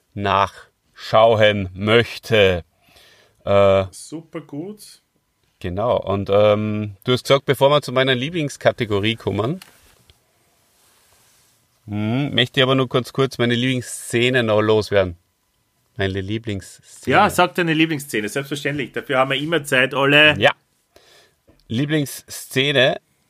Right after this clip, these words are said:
Speaker 1: ist, wie, ist im Wald, also ich habe ja nur die erste Staffel gesehen, äh, wie sie im Wald sind, der, äh, Daniel und sein Schützling. Und er sagt zu ihm, "Ja, hör, was hörst du?"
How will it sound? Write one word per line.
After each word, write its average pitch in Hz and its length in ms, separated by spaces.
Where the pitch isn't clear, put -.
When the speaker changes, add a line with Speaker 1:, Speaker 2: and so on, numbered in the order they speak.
Speaker 1:
ist, 131 480
wie, 107 400
ist 113 240
im 110 180
Wald, 101 320
also 107 160
ich 113 60
habe 117 100
ja 120 40
nur 120 120
die 110 80
erste 110 200
Staffel 95 280
gesehen, 131 260
äh, 110 380
wie 113 120
sie 139 100
im 107 120
Wald 123 280
sind, 143 440
der, 120 320
äh, 107 260
Daniel 156 600
und 120 440
sein 120 380
Schützling. 139 560
Und 117 920
er 101 120
sagt - 300
zu 107 100
ihm, 104 220
"Ja, 101 440
hör, 104 220
was 101 220
hörst 110 320
du?" 113 240